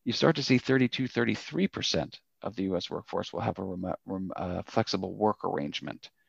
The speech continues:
And so the vast majority of that forty-two percent that can work remote. And so we will see how this all really plays out, but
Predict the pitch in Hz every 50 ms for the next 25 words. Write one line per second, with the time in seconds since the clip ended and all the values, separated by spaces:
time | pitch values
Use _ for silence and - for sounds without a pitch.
0 | _ _ _ _ _ _ _ - 92 95 - 90 92 90 92 104 95 - 127 131
1 | 120 - - 92 90 90 104 107 107 101 90 87 82 - 85 82 - - - 101
2 | 95 90 85 - - - 135 - - 85 - - 90 87 85 - - - - -
3 | 101 90 92 82 78 85 - - - - 87 101 143 156 - _ _ - _ _
4 | _ _ _ _ _ _ _ _ _ _ _ _ - - 127 127 - - 151 143
5 | 139 139 139 139 139 _ _ _ _ _ _ _ _ _ _ _ - 127 139 175
6 | 202 202 180 180 180 160 - - - 143 147 143 139 135 135 123 123 127 120 117
7 | - 113 110 107 110 110 113 - 120 117 117 120 127 120 117 117 110 - - -
8 | 101 101 101 98 98 95 98 104 117 - - _ _ - -